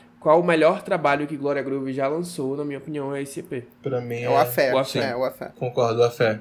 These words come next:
Speaker 3: A Fé é muito
Speaker 2: Tô
Speaker 3: maior
Speaker 2: com,
Speaker 3: do que
Speaker 2: tô,
Speaker 3: Lady
Speaker 2: tô
Speaker 3: Leste.
Speaker 2: contigo, Xande.
Speaker 3: É isso, gente. E a, agora acho que a gente pode ler os comentários da ulti-, do último episódio, né? Que falamos aí sobre
Speaker 2: Comments.
Speaker 3: terror no pop.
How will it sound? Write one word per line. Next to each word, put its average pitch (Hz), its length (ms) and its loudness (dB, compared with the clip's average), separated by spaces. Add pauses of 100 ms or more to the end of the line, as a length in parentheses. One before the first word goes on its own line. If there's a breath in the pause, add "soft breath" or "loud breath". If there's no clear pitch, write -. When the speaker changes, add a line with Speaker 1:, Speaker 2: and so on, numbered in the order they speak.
Speaker 3:
A 151 120 -4
Fé - 180 -2
é 151 40 -4
muito 156 180 -8
Speaker 2:
Tô - 80 0
Speaker 3:
maior 160 160 2
Speaker 2:
com, 165 80 0
Speaker 3:
do 117 40 0
que 165 120 2
Speaker 2:
tô, 156 60 6
Speaker 3:
Lady 156 200 0
Speaker 2:
tô 165 60 0
Speaker 3:
Leste. 131 160 4
Speaker 2:
contigo, 110 360 -4
Xande. 110 480 -4
Speaker 3:
É 160 180 -4
isso, 170 360 -4
gente. 170 600 -2
E 190 120 0
a, 196 160 4 (160)
agora 220 300 4
acho 262 100 0
que 294 80 -4
a 269 40 -6
gente 269 120 -6
pode 247 260 -2
ler 220 140 0
os 233 120 -4
comentários 208 480 -2
da 226 260 0 (100)
ulti-, 196 360 -6
do 202 100 -2
último 220 240 -4
episódio, 165 580 -2
né? 143 160 -6
Que - 120 -16
falamos 147 400 -6
aí 151 120 -4
sobre - 180 -6
Speaker 2:
Comments. 220 300 6
Speaker 3:
terror 190 540 2
no 202 220 -2
pop. 135 600 -4